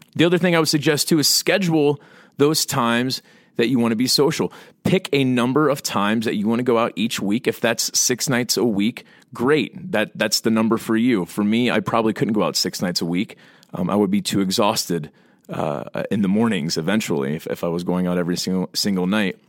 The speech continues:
But, but schedule each outing, schedule each time, uh, that you have with your friends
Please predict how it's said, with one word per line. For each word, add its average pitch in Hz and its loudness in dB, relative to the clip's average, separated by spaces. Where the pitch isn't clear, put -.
But, 143 2
but 147 2
schedule 208 2
each - -4
outing, 113 0
schedule 160 0
each - -4
time, 131 0
uh, 110 -8
that 113 -2
you 127 0
have 120 2
with 110 -2
your 107 0
friends 113 0